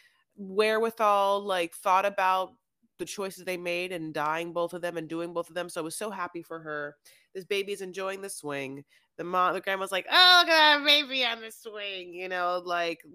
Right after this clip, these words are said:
literally, like, her boyfriend, that guy was like,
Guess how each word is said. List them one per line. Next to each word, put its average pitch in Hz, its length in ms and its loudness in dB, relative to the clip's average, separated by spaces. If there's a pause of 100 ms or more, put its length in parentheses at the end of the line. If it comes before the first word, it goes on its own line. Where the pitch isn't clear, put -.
(140)
literally, 185 580 -6
like, 170 240 -4
her 175 420 -4 (140)
boyfriend, 170 580 -6
that 156 160 -6
guy 156 160 -2
was 160 140 -6
like, 156 200 -6